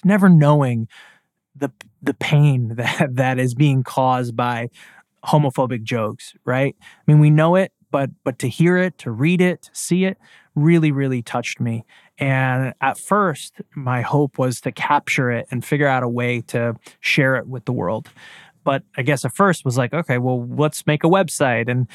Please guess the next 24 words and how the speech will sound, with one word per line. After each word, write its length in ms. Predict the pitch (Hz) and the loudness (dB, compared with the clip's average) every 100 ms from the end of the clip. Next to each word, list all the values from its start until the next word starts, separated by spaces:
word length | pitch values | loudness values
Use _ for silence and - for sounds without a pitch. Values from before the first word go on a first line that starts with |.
| - _ - | -16 _ -4
what 160 | 147 | 0
should 140 | - 156 | 2 2
that 160 | 160 | 0
be 100 | 165 | -4
called? 380 | - 180 160 135 | 0 2 4 2
Okay, 200 | 127 139 | -2 -2
I'm 140 | 139 | 0
an 80 | 135 | 0
athlete, 440 | 131 147 - 143 135 | 0 -2 -2 -2 0
I'm 200 | 135 139 | 0 0
an 60 | |
ally, 400 | 131 135 135 131 | 0 0 0 0
I'm 100 | 135 | 0
an 80 | 127 | -2
athlete 340 | 131 - 135 | -4 -4 -4
ally." 500 | 127 131 131 110 123 143 - - - _ | -2 0 0 -2 -4 -8 -16 -20 -20 _
Um, 720 | 139 135 127 123 123 123 127 _ | -2 0 0 -2 -2 -6 -8 _
so 160 | - | -4
that 180 | 131 156 | -2 0
was, 220 | 147 131 - | -2 -6 -10
that 280 | 147 135 123 | -6 -6 -6
became 320 | 139 131 143 | -6 -2 0
Athlete 360 | 131 127 139 120 | 0 -4 -4 -4
Ally. 460 | 113 117 120 147 | -2 -2 -2 -2